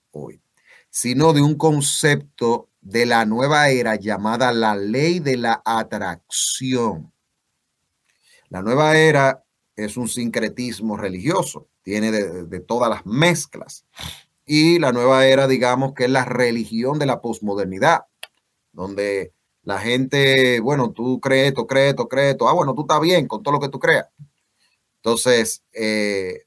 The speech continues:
también como, como promueve, como también tú estás bien si no crees nada. Entonces, esa famosa ley de la atracción está vinculada más a religiones como el hinduismo, que es panteísta,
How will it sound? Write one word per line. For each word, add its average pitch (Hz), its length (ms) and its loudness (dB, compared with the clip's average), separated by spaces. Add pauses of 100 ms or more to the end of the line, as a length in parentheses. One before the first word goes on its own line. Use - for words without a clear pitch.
(320)
también 165 460 2
como, 127 480 0
como 117 220 -2
promueve, 117 640 2 (200)
como 117 220 0
también 131 340 2
tú 127 80 -4
estás 127 160 0
bien 131 240 2
si 139 100 -6
no 110 140 -2
crees 95 160 -6
nada. 147 340 -2 (1300)
Entonces, 143 720 2 (1000)
esa 156 220 2
famosa 202 460 2
ley 151 200 2
de 160 120 2
la 147 80 2
atracción 98 920 -4
está 113 320 -2
vinculada 127 680 -2
más 104 420 -6 (300)
a 101 160 -10
religiones 113 560 -4
como 123 220 -4
el 110 60 -2
hinduismo, 107 1160 -6 (720)
que 117 160 -2
es - 180 0
panteísta, 131 1120 -4